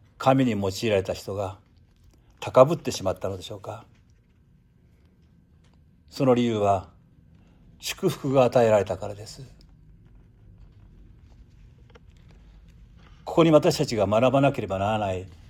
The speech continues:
真理があります。祝福そのものは良いものです。しかし、その祝福が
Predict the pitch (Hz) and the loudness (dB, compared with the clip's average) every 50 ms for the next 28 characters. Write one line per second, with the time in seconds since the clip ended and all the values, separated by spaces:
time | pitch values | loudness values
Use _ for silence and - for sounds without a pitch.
0 | - - - - - - 151 139 117 101 90 90 92 92 90 90 90 - - - | -20 -20 -12 -10 -6 -4 -2 -2 -2 -2 -2 -4 -4 -6 -10 -14 -16 -18 -18 -20
1 | - - - - - - - - - - - - - - - - - - - - | -20 -20 -20 -20 -20 -20 -20 -20 -20 -20 -20 -20 -20 -20 -20 -20 -20 -20 -20 -20
2 | - - - - - _ - - - - - - - - - - _ _ _ - | -20 -20 -20 -20 -20 _ -20 -20 -20 -20 -20 -20 -20 -20 -20 -20 _ _ _ -16
3 | - - - - - 208 170 143 - 180 - - 175 165 170 180 190 175 139 113 | -14 -12 -12 -8 -6 -6 -6 -4 -6 -4 -2 0 0 2 2 2 2 2 4 2
4 | 101 92 92 92 - - - - - - - - - 117 147 151 123 107 98 90 | 2 2 -2 -4 -10 -18 -20 -20 -20 -20 -14 -4 2 2 4 4 2 0 -4 -6
5 | 90 92 90 - - - - - - - - - - - - - - - - - | -8 -10 -12 -14 -16 -20 -20 -20 -20 -20 -20 -20 -20 -20 -20 -20 -20 -20 -20 -20
6 | - - - - _ - - - - - - - - - - - - - - _ | -20 -20 -20 -20 _ -20 -20 -20 -20 -20 -20 -20 -20 -20 -20 -20 -20 -20 -20 _
7 | _ - - - - - 139 - - 123 113 101 - - - - - - - - | _ -20 -20 -4 0 0 0 0 0 -2 -4 -4 -6 -10 -10 -10 -10 -10 -12 -16
8 | - - - 160 180 156 - - - 170 147 - - 147 127 135 123 113 98 98 | -10 -4 2 2 2 2 2 -2 -4 -4 -4 -4 -4 2 6 6 8 6 6 4
9 | - | -2